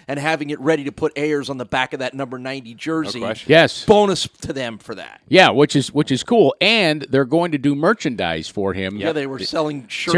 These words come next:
Speaker 3: T-shirt
Speaker 1: T-shirt
Speaker 3: to
Speaker 1: jerseys.
Speaker 3: benefit,
Speaker 1: Yeah.
Speaker 3: uh, the Kidney Foundation.
Speaker 1: He's being honored as we record this on Tuesday night. He's being honored before the game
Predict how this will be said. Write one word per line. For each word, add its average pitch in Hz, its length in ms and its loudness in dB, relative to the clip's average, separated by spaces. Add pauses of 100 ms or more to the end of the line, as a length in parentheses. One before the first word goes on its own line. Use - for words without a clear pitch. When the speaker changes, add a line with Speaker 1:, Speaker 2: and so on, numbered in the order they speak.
(120)
Speaker 3:
T-shirt 160 100 0
Speaker 1:
T-shirt 151 340 -6
Speaker 3:
to 123 80 -14
Speaker 1:
jerseys. 131 160 4
Speaker 3:
benefit, 160 640 4
Speaker 1:
Yeah. 135 100 2
Speaker 3:
uh, 143 420 4
the 139 120 0
Kidney 175 280 2
Foundation. 107 480 0
Speaker 1:
He's 160 140 -6
being 180 280 -6
honored 170 360 0
as 135 140 0
we 147 100 -2
record 156 420 -4
this 147 200 -6
on 127 160 -6
Tuesday 135 420 -8
night. 147 160 -6
He's 123 100 -12
being 123 260 -14
honored 143 320 -4
before 156 460 -6
the 131 100 -10
game 131 400 -10